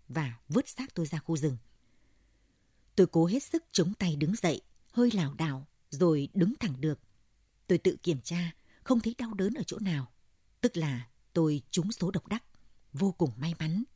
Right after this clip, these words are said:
Nằm giữa tâm điểm vùng B năm hai, thế mà lại sống sót hoàn toàn lành lặn,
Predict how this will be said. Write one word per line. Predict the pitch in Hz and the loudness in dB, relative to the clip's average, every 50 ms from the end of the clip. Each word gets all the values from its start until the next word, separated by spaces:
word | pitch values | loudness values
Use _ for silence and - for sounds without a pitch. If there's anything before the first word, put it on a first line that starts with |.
| _ _ - _ _ _ - _ _ - - - | _ _ -20 _ _ _ -20 _ _ -20 -10 -4
Nằm | - 185 196 180 165 | 0 2 4 4 2
giữa | - - 202 262 | 2 0 0 -2
tâm | 294 - - 247 240 | 0 -2 -2 -2 2
điểm | 208 185 170 139 127 | 4 4 4 2 2
vùng | 120 143 156 147 127 | -2 -2 -2 -2 0
B | 131 202 196 | 0 0 0
năm | 214 196 | -2 -2
hai, | 185 190 190 196 190 180 - - - - - - | -4 -4 -4 -4 -4 -6 -8 -16 -20 -20 -6 -2
thế | - 320 | 0 2
mà | 294 226 | 4 4
lại | 165 151 - | 2 2 0
sống | - - 202 208 247 | 0 0 2 2 2
sót | - - 339 381 - - _ | 0 0 -2 -4 -4 -8 _
hoàn | - - 180 180 160 143 | -6 -2 0 0 0 0
toàn | - - 170 151 | -2 -2 -2 -2
lành | 139 151 131 127 | -2 -2 -2 -2
lặn, | 131 151 | -4 -4